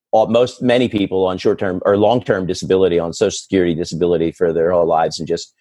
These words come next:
pretty much stay on the couch and unfortunately have a terrible life. And so I, I work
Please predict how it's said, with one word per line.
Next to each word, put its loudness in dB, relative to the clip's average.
pretty 0
much 0
stay 0
on -2
the -6
couch 0
and -8
unfortunately 0
have 2
a -12
terrible 0
life. -4
And -14
so 2
I, 2
I 0
work 2